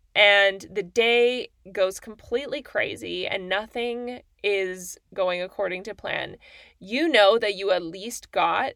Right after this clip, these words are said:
the most important, the three most important things accomplished. Now, three doesn't sound like a lot, but again, if your day gets crazy, three becomes very manageable, and that you kn-, and then you know that at least you did something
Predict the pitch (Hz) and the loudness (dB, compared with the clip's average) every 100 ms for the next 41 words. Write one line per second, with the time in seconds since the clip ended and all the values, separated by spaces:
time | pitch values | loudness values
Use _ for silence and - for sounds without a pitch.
0 | - 202 190 180 196 - 196 _ - 180 | -10 -8 -2 -2 -4 -10 -14 _ -8 -6
1 | 175 208 180 214 - 247 269 220 233 220 | -6 -8 -12 -12 -10 -8 -4 -4 -6 -14
2 | - - 131 190 - - - - - - | -8 -8 -8 -10 -12 -12 -18 -16 -14 -12
3 | - - - - _ _ - _ _ 214 | -12 -14 -16 -20 _ _ -20 _ _ 0
4 | 226 - 285 359 339 277 247 185 - 196 | 2 -2 -2 0 4 2 2 -6 -2 -2
5 | 190 165 160 160 - 190 392 466 - - | 0 -4 -6 -8 -2 0 0 -4 -12 -20
6 | _ _ _ - 311 311 277 - 226 226 | _ _ _ 2 6 8 6 4 -6 -2
7 | 311 302 269 254 - 233 240 226 240 269 | 2 4 4 -2 -6 -6 -6 -2 0 0
8 | 330 - - 220 196 202 262 311 - - | -4 -8 -6 -4 -4 -6 -8 -8 -10 -12
9 | 240 240 247 254 233 - 208 208 202 175 | -8 -6 -6 -10 -10 -8 -8 -8 -4 -4
10 | 175 170 - 185 202 247 294 294 220 220 | -2 -4 -2 -4 -4 2 4 2 -2 -8
11 | 202 220 208 202 - 214 214 220 208 220 | -8 -10 -8 -8 -6 -8 -8 -10 -6 2
12 | 277 254 233 202 196 - 247 269 - 254 | 4 4 2 -2 -2 -6 -12 -12 -12 -10
13 | - 208 - 208 185 190 226 262 320 | -6 -6 -4 -4 -4 -6 -6 -6 -6